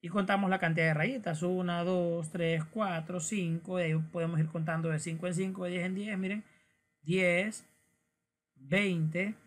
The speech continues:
veinticinco, veintiséis y veintisiete. Quiere decir que el porcentaje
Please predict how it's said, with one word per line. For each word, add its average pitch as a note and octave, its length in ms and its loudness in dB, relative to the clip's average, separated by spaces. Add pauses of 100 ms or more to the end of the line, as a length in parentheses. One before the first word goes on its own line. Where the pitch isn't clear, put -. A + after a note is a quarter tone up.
(480)
veinticinco, D#3+ 1200 0
veintiséis D3+ 1080 -4
y E3+ 120 -4
veintisiete. E3+ 800 -4 (400)
Quiere G#3+ 220 -2
decir E3 320 0
que D3+ 80 -6
el C#3 80 -8
porcentaje F3+ 800 -2